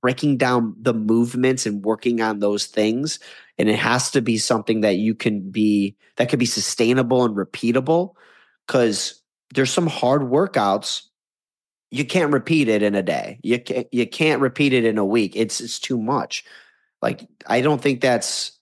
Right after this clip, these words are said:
the right way to go. And for you to walk away feeling crushed every day, like we talked about earlier,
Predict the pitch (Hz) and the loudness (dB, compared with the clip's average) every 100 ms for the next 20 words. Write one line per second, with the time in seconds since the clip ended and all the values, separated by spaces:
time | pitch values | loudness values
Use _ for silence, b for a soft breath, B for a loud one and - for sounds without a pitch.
0 | _ 120 110 113 101 110 98 87 113 90 | _ 0 2 2 2 0 0 0 2 0
1 | 57 - b b - 120 110 135 120 147 | -2 -12 b b -2 -2 0 0 2 2
2 | 147 107 120 127 127 104 123 127 117 107 | 2 0 0 0 -4 -2 2 2 2 -2
3 | 110 - 131 113 - 120 120 - 107 107 | -6 -4 -2 -2 -2 -2 0 0 -2 0
4 | 104 104 113 101 107 107 101 - 131 143 | 0 0 -2 -4 -4 -2 -2 0 2 2
5 | 120 104 101 | 4 2 0